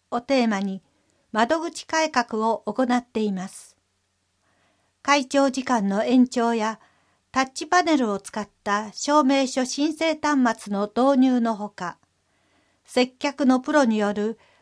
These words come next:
来庁者の案内など、寝屋川市にしかないサービスで市民の皆さんをお迎えします。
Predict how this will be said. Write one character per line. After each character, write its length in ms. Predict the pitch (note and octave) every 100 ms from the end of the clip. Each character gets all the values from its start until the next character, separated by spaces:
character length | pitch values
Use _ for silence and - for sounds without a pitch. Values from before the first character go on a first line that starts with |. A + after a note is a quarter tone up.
| -
来 260 | C4+ D#4+ D#4+
庁 220 | F4+ D#4
者 180 | - G3+
の 220 | F#3 -
案 220 | C#4 D4
内 280 | C#4 C4 E3+
な 180 | E3 F#3+
ど、 200 | E3 - _ _ _ _ _ _ A3
寝 140 | A#3+
屋 160 | D#4 D#4+
川 300 | D#4 D#4+ D#4+
市 200 | C4+ A3
に 160 | G#3+
し 160 | - -
か 160 | C#4+
な 160 | B3 C4
い 80 | G3+
サ 240 | - C#4+
ー 60 | C4
ビ 100 | G#3
ス 180 | F#3+ F#3
で 260 | G3 G#3 _ _ _
市 240 | - E4+
民 240 | F#4 D4 A3+
の 140 | G3+
皆 280 | G3+ A3+ C4+
さ 220 | B3+ G#3+
ん 80 | G3+
を 300 | G3 F#3 -
お 80 | G3+
迎 380 | G#3+ B3+ C4 A#3+
え 60 | A3+
し 180 | -
ま 160 | G#3 G#3
す。 260 | - -